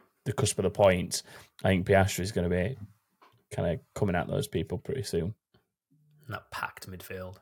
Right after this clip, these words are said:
Speaker 1: Mm-hmm.
Speaker 2: Um, yeah, Piastri's due to get, just say Piastri's due to get that same upgrade package this weekend. Um, I mean, McLaren tend to not be, in recent years at least, they've not been great at Silverstone, I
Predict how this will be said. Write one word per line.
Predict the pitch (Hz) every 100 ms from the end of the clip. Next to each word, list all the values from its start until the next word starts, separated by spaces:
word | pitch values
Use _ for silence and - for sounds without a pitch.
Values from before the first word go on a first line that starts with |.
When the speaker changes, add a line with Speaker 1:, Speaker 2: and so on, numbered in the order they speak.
| _ _ _ _ _ -
Speaker 1:
Mm-hmm. | 92 92
Speaker 2:
Um, | 98 104 101 98 120
yeah, | 120 104
Piastri's | 123 110 - 113
due | 98 104
to | 98 107
get, | 104 92 - _ _ _ _ _ _ _ _ -
just | 123 -
say | 104
Piastri's | 120 110 113
due | 98 104
to | -
get | 101
that | 98
same | - 101 98
upgrade | 98 101 92
package | 101 90 95
this | 95 -
weekend. | 90 92 90 87 95 -
Um, | 92 82 87 85 85 - 131
I |
mean, | 127 - - - _ _ _ _ _ -
McLaren | 120 - 143 165 147
tend | 127 113
to | 110
not | 110 107 104 - _ -
be, | 107 98 95 95 95 _ -
in | 107
recent | 110 117 - 104
years | 98
at | 98
least, | 98 110
they've | 98
not | 104 -
been | 95
great | 95 92 101 -
at | 110
Silverstone, | - 127 127 131 - 139
I | 143